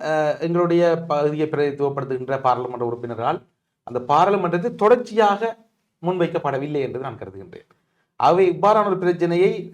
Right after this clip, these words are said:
நாங்களாகவே கையில் எடுத்து அதை முடிக்கணும் என்ற ஒரு நோக்கத்தில் தான் எனது பிரவேசம் அமைந்திருந்தது. துர்பாக்கியமாக அது நிறைவேறவில்லை.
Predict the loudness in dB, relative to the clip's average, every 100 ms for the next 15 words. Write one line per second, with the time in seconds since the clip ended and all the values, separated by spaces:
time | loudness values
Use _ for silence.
0 | -2 0 2 4 4 4 4 0 2 2
1 | 2 2 2 2 2 4 2 0 -2 -2
2 | 0 0 2 0 0 -2 -2 -4 -4 -4
3 | -4 -2 -2 -4 -16 _ -4 2 2 2
4 | 2 2 0 -4 -4 -4 -6 -4 -6 -6
5 | -2 0 0 -2 -4 -4 0 0 0 -6
6 | _ _ -4 0 4 4 2 -2 -8